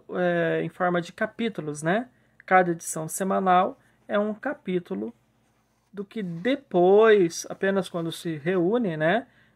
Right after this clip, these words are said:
um determinado número de capítulos, que eles fazem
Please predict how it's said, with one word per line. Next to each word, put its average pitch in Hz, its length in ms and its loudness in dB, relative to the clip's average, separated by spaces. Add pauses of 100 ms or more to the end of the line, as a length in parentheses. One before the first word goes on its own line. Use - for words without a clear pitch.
um 170 40 -12
determinado 156 560 0
número 139 240 -6
de 156 80 -16
capítulos, 208 640 -8 (260)
que - 140 -10
eles 240 360 0
fazem 190 560 4